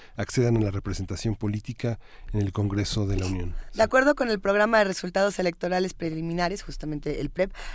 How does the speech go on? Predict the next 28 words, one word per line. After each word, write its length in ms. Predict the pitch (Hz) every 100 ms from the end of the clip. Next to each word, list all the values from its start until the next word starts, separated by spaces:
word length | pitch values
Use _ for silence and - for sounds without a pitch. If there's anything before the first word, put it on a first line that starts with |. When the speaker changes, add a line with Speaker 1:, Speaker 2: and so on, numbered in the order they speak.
| -
Speaker 2:
la 200 | 240 269
legislatura 680 | 262 - 254 233 214 226 214
que 140 | 196
tomará 320 | 190 190 196
posesión 420 | 196 202 175 196
el 80 | 196
primero 380 | 180 185 202 190
de 100 | 180
septiembre 440 | 170 - 180 175
de 60 | 175
este 220 | 180 185
año 240 | 196 226 214 - - -
podrá 260 | 240 254 262
ser 100 | 262
la 140 | 240
que 160 | 220 214
se 120 | 208
conforme 440 | 208 202 214 226 208
por 140 | 196
el 80 | 190
mayor 280 | 196 214 220
número 320 | 226 214 208
de 120 | 208
mujeres 640 | 226 226 - 269 285 277 226
en 60 |
la 80 | 208
historia 340 | 202 208 208
nacional, 500 | 196 180 185 180 170